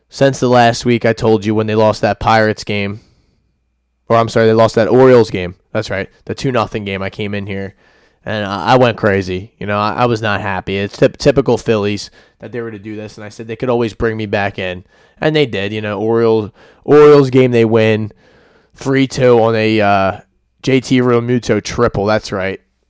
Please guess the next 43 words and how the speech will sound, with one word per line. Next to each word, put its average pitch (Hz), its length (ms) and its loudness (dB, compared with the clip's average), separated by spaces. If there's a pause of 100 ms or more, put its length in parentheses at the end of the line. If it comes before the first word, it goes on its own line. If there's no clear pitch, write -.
(140)
right 127 200 0
down 123 200 -4
the 117 80 -4
line, 113 500 -2 (120)
uh, 104 260 0
two 135 300 -2
outs 113 300 -2
in 127 60 -12
the 107 80 -10
tenth, 110 460 -8
and, 101 180 -12
and 113 180 -6
they 110 80 -2
win 113 220 -2
the 113 80 -2
game 110 280 -4
by, 98 340 -2
you 107 140 -8
know, 87 240 -8 (920)
by 107 280 2
the, 110 500 -8
the 120 120 -4
grace 131 360 0
of 120 160 0
God 110 360 2
and 104 180 -6
everything. 101 680 -6
Uh, 101 260 0
Ian 127 200 0
Kennedy 123 320 -2
shuts - 260 -2
the 123 80 -4
game 110 260 -4
down 107 220 -2
on, 101 180 -4
on 110 160 -2
that 104 160 -4
Wednesday 107 460 -2
against 104 240 -6
the 98 80 -6
Orioles, 104 340 -2
so 92 180 -8
they're, 92 280 -6